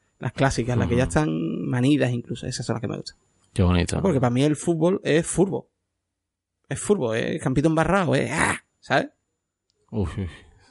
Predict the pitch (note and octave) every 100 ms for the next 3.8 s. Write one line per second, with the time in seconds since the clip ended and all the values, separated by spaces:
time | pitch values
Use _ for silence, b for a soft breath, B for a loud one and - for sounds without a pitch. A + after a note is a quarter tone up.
0 | - - C#3 E3+ D#3+ A#3+ D#3+ G#2+ G#2 G2
1 | G2 F#2 G2+ F2+ F2+ C#3+ _ - - D3+
2 | A#2 A2 B2+ B2+ B2+ - - A#2+ C#3 D#3
3 | C3 A#2+ A2+ A2+ C3 C3 A#2